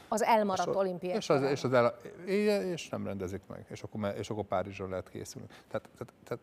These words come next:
Speaker 2: ebből a, az aspektusból nézve ez, ez végül egy sikertörténetté tud válni.
Speaker 1: Ez, ez jó, hogy ezt azért így megvilágítod, mert szerintem ez nagyon sokaknak nem, ö, egyértelmű, hogy gyakorlatilag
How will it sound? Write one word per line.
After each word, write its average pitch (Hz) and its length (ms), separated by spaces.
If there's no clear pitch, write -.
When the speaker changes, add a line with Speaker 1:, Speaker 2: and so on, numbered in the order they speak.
Speaker 2:
ebből 156 360
a, 104 320
az 123 80
aspektusból 107 680
nézve 117 800
ez, 113 160
ez 113 220
végül 120 300
egy 110 100
sikertörténetté 104 960
tud 110 260
válni. 95 360
Speaker 1:
Ez, - 60
ez - 80
jó, 370 100
hogy 247 160
ezt - 180
azért 214 300
így 202 120
megvilágítod, 190 640
mert 196 140
szerintem 202 260
ez 196 60
nagyon 233 160
sokaknak 170 380
nem, 175 320
ö, 160 40
egyértelmű, 170 800
hogy 175 200
gyakorlatilag 175 640